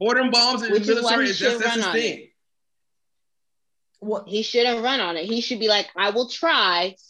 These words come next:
Speaker 2: to get you fifty thousand dollars off. You know I can't do it alone." Be upfront then.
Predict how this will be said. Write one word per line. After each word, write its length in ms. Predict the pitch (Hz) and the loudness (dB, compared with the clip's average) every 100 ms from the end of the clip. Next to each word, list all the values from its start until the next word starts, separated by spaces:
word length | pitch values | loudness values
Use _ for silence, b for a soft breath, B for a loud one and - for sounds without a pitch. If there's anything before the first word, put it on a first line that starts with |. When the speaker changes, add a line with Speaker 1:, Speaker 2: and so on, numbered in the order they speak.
| _ _ - | _ _ -6
Speaker 2:
to 100 | 208 | -4
get 260 | 190 196 | -2 -4
you 120 | 208 | -6
fifty 340 | 196 202 190 180 | -6 -6 -6 -4
thousand 380 | 185 180 170 175 | 0 0 -4 -4
dollars 500 | 165 160 156 156 156 | -2 -2 -4 -4 -6
off. 300 | 135 110 - _ _ - | -6 -8 -12 _ _ -10
You 140 | 175 | -4
know 180 | 185 202 | 2 4
I 120 | 202 | 2
can't 300 | 202 208 190 | 0 -6 -4
do 140 | 190 | -4
it 60 | 170 | -4
alone." 360 | 165 156 127 - b b - | -4 -8 -12 -16 b b -6
Be 80 | 240 | -4
upfront 420 | 269 285 302 269 - | -4 -4 -8 -8 -16
then. 220 | - | -20